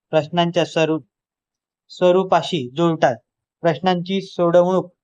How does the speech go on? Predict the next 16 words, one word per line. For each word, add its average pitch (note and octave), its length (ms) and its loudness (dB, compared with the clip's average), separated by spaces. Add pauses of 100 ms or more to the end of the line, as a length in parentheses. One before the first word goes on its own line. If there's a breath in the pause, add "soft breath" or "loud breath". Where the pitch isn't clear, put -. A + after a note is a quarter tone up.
(300)
व F3 100 4
त्यांचे E3 520 2
स्पष्टीकरण F3 680 0
देखील E3+ 360 0
समाविष्ट D#3+ 500 2
आहे. C3+ 220 0 (920)
हे F#3+ 80 4
पुस्तक F#3+ 380 0 (160)
परीक्षेच्या E3 680 0
तयारीसाठी D#3+ 680 2 (300)
अत्यंत F#3 400 0
महत्त्वाचे D#3+ 540 2
आहे. B2+ 220 2 (440)
जर G3+ 200 4
तुम्हाला E3+ 320 2
परीक्षेत D#3 500 0